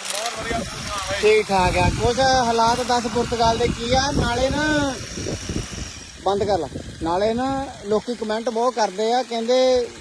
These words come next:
Speaker 2: ਝੂਠ ਬੋਲਦੇ ਆ, ਤੁਸੀਂ ਇੱਥੇ ਕੀ ਕਰਨਾ ਆ, ਜੇ ਹੈ ਨਹੀਂ ਕੁਛ, ਮਾੜੀ ਜਿਹੀ ਸੱਚਾਈ ਬਿਆਨ ਕਰ, ਲੋਕੀ ਮੰਨਣਗੇ ਤਾਂ ਵੀ ਠੀਕ ਆ, ਨਾ ਮੰਨਣਗੇ ਤਾਂ ਵੀ ਕੋਈ ਨਹੀਂ, ਆਪਣਾ ਫਰਜ਼ ਆ ਸੱਚ ਦੱਸਣਾ।
Speaker 1: ਪੁਰਤਗਾਲ ਦੇ ਹਾਲਾਤ ਇਸ ਵੇਲੇ ਵੀਰੋ ਬਹੁਤ ਮਾੜੇ ਆ।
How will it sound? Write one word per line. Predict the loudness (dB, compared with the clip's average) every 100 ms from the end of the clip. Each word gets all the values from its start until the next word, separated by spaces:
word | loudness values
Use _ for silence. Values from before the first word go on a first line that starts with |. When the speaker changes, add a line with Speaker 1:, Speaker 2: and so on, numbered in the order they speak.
| -2
Speaker 2:
ਝੂਠ | 0 0 2
ਬੋਲਦੇ | 2 4 2
ਆ, | 2 0
ਤੁਸੀਂ | -2 -2
ਇੱਥੇ | -2 0 -2
ਕੀ | -2 0
ਕਰਨਾ | 2 2 2 0
ਆ, | 0
ਜੇ | 2 2
ਹੈ | 2
ਨਹੀਂ | 0 0
ਕੁਛ, | 0 0
ਮਾੜੀ | 0 -2 -2
ਜਿਹੀ | -2
ਸੱਚਾਈ | -2 2 4 4
ਬਿਆਨ | 4 2 2
ਕਰ, | 2 2
ਲੋਕੀ | 2 -2 -2
ਮੰਨਣਗੇ | -4 -2 0 0 0
ਤਾਂ | 0
ਵੀ | -2
ਠੀਕ | -2 0
ਆ, | 0
ਨਾ | 0 -2
ਮੰਨਣਗੇ | -2 -4 -2 -2
ਤਾਂ | -2 -2
ਵੀ | 0
ਕੋਈ | 2 2
ਨਹੀਂ, | 2
ਆਪਣਾ | 0 0 0
ਫਰਜ਼ | 0 0
ਆ | 0
ਸੱਚ | 0 -2 -2
ਦੱਸਣਾ। | -6 -6 -12 _ _ -18
Speaker 1:
ਪੁਰਤਗਾਲ | -16 -14 -10 -8
ਦੇ | -6
ਹਾਲਾਤ | -6 -4 -2 -2
ਇਸ | -6
ਵੇਲੇ | -8 -8
ਵੀਰੋ | -6 -6
ਬਹੁਤ | -6 -6 -6
ਮਾੜੇ | -4 -2 -2
ਆ। | -6